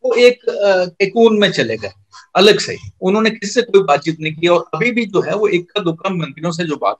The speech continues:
कर रही हैं वो कर रहे हैं, और प्र-, प्रताप बाजवा हैं उनमें और एक दो और हैं, उनसे कर रहे हैं, लेकिन आम तौर पे आम लोगों के साथ जुड़ नहीं रहे हैं। वो पिछले दो सालों से उन्होंने कोई कोशिश नहीं की except through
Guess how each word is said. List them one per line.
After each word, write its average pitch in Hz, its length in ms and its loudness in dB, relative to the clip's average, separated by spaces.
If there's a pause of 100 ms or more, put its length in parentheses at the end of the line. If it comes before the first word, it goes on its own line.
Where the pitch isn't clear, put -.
कर 127 80 0
रही 190 160 -4
हैं 110 320 -6
वो - 60 -8
कर 214 220 -6
रहे 135 100 -4
हैं, 95 120 -12 (380)
और 139 120 -2 (160)
प्र-, 143 280 -10
प्रताप 135 420 -4
बाजवा 123 400 0
हैं 120 140 -4
उनमें 113 400 -8
और 127 180 -6
एक - 80 -16
दो 120 120 -14
और 123 220 2
हैं, - 180 -16 (640)
उनसे 170 200 2
कर 135 120 0
रहे 127 100 -2
हैं, - 80 -12 (200)
लेकिन 233 320 2
आम 226 300 4
तौर 233 340 2
पे 226 140 4
आम 202 300 4
लोगों 170 400 4
के 220 140 -6
साथ 185 240 0
जुड़ 147 360 -2
नहीं 135 200 0
रहे 90 140 -6
हैं। - 120 -14 (100)
वो 139 80 -4
पिछले 160 260 -2
दो 156 200 0
सालों 156 300 0
से 156 220 -2 (220)
उन्होंने 151 260 -4
कोई - 280 -2
कोशिश 170 420 -2
नहीं 139 120 -6
की 160 320 -2 (220)
except 226 320 2
through 226 340 -4